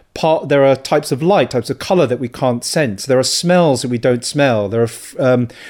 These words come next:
f-, sounds that are below or above our range of hearing. Other animals can tap into that. And so there, um, each creature is really only perceiving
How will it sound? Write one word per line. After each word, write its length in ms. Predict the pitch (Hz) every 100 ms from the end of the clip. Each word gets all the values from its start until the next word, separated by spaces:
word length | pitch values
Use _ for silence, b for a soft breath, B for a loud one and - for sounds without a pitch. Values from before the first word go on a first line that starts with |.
| B
f-, 200 | - -
sounds 580 | 190 190 170 123 117 123
that 120 | 123
are 100 | 123
below 680 | 107 135 135 135 147 151 151
or 680 | 147 147 - 135 127 135
above 440 | 135 113 139 143 123 B B B
our 160 | 143 143
range 320 | 143 143 127
of 80 | 120
hearing. 640 | - 196 135 98 101 104 B B B -
Other 240 | 208 208
animals 400 | 185 170 147 131
can 380 | - - 175 156
tap 400 | - - 147 -
into 340 | 156 208 -
that. 480 | 101 - 57 - - B B B B
And 160 | 156 151
so 360 | 175 165 151 - _ _
there, 440 | 151 165 165 170
um, 320 | 165 151 156 156 _ _ -
each 340 | 208 214 -
creature 600 | - 208 202 - 131 123
is 160 | 131 131
really 440 | 135 175 190 185
only 360 | 151 151 156 151
perceiving 880 | - 135 - 156 156 131 117 117